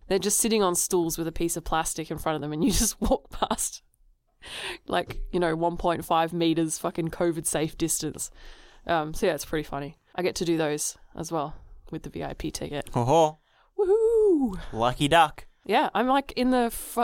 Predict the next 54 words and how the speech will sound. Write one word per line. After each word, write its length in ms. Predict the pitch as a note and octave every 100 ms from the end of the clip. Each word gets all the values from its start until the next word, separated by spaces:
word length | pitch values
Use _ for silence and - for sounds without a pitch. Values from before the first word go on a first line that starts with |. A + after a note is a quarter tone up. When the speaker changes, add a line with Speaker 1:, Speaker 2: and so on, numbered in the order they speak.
| -
Speaker 1:
fucking 260 | A3+ A3
front 300 | F#3+ G#3 G#3
section. 420 | - G3+ - A3+ G#3
I'm 60 |
gonna 140 | F#3+ F#3+
be 120 | F3
right 220 | F#3 F#3
next 140 | F#3+ -
to 80 | F3
the 60 |
stage, 500 | - - F3 F#3+ F3
and 220 | D#3+ D#3+ -
one 160 | F#3+
of 60 | G3+
my 140 | F#3
favorite 340 | F3 G3 F3+ -
groups, 280 | F3+ -
One 160 | F3 F3
Us, 220 | F3+ F3+
is 80 | F3+
gonna 200 | E3+ E3+
be 100 | E3+
there. 280 | E3+ F3 G#3 - -
So 140 | -
I'm 120 | E3+ D#3+
very, 220 | E3+ E3
very 180 | D#3 D3
excited 320 | - D3+ -
about 240 | - -
that. 180 | - - - - - _ -
Speaker 2:
Sick. 920 | - - B2 C3+ E3 F3 F#3 F3 - -
Speaker 1:
Yeah, 220 | - - - -
I 60 | F#3+
actually 220 | - G3
spoke 240 | - F3+
to 80 | E3+
one 100 | F3
of 60 | E3
the 60 |
members 380 | D#3+ E3 F3 G3+
the 100 | F#3+
other 140 | F#3 F3+
day. 220 | F#3 D#4+ A#4+
<laughs> 120 | -
Speaker 2:
You 120 | B2
did, 260 | A#2 C#3 E3+
yeah. 340 | D3 E3+ G#2+ A2 - - D4+
How 140 | F3
was 100 | E3+
that? 280 | D3 F#3 B2 A2+ - - - - - G#3 -
Speaker 1:
It 60 | A3+
was 100 | -
stressful, 560 | - F#3 C#4 - D#3+
man. 380 | D#3+ F3+ G#3 A3+